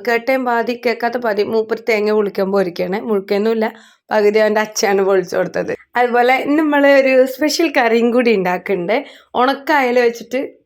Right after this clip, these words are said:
കൊടംപുളിയൊക്കെ ഇട്ടിട്ടൊരു കറി. ഞാനിത് YouTube-ൽ കണ്ടതാണ് കേട്ടോ മുന്നേ. അപ്പൊ ഉണക്കായല വറക്കാൻ വേണ്ടി മേടിച്ചതാണ്. അപ്പൊ ഓർത്തു ഇത് വെച്ചൊരു കറിയാക്കാന്ന്.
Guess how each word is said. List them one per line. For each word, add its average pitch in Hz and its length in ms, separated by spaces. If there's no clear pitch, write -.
കൊടംപുളിയൊക്കെ 277 760
ഇട്ടിട്ടൊരു 170 460
കറി. 180 260
ഞാനിത് 294 320
YouTube-ൽ 269 400
കണ്ടതാണ് 208 460
കേട്ടോ 190 160
മുന്നേ. 196 400
അപ്പൊ 196 180
ഉണക്കായല 202 380
വറക്കാൻ 226 380
വേണ്ടി 269 240
മേടിച്ചതാണ്. 226 500
അപ്പൊ 240 220
ഓർത്തു 262 240
ഇത് 220 120
വെച്ചൊരു 233 300
കറിയാക്കാന്ന്. 190 840